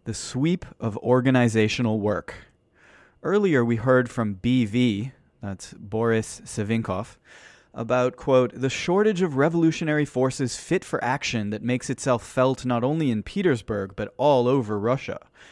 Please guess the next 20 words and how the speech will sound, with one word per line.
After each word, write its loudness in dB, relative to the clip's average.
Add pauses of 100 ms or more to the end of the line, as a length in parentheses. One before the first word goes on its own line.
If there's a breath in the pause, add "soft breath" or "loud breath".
(180 loud breath)
unquote. 0 (1040)
And -4
hardly 4
anyone 4
will 0
dispute -2
this -6
fact. -4 (420 loud breath)
But -2
the -2
question -4
is, -2 (220 soft breath)
how 0
do 0
we -2
explain -4
it? -14 (160)
B 0
V 0
writes, -4